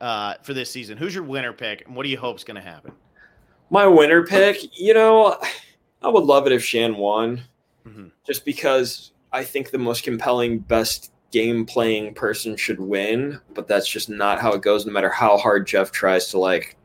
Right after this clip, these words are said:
Speaker 2: make these stupid fucking twists at the end so that person wins. It just, it doesn't pan out that way. Um, uh, something I'm looking forward to, I think there's some, some depth to Tiffany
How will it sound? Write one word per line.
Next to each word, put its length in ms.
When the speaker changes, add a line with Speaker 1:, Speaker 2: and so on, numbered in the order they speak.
Speaker 2:
make 320
these 160
stupid 420
fucking 400
twists 340
at 120
the 160
end 260
so 140
that 160
person 380
wins. 320
It 80
just, 260
it 160
doesn't 320
pan 220
out 160
that 180
way. 240
Um, 460
uh, 320
something 460
I'm 120
looking 280
forward 500
to, 400
I 180
think 380
there's 300
some, 520
some 300
depth 380
to 140
Tiffany 680